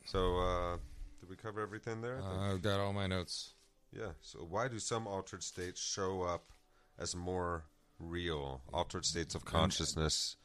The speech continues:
Speaker 2: that's the
Speaker 1: Why do they
Speaker 2: question.
Speaker 1: feel realer than this reality?
Speaker 2: And reliably so, too.
Speaker 1: Mm-hmm.
Speaker 2: You know,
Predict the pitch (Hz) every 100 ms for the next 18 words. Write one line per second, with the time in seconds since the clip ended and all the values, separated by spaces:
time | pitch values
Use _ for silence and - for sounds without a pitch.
0 | - - - - - - - 82 82 -
1 | 90 - 85 92 92 98 - 98 90 87
2 | - 90 87 87 82 85 80 78 76 87
3 | 82 - 73 69 69 - - - - -
4 | - - - - - - - - - -
5 | 98 98 101 101 101 101 85 87 80 -
6 | 85 73 - 76 - 90 82 92 95 -
7 | - 50 69 58 50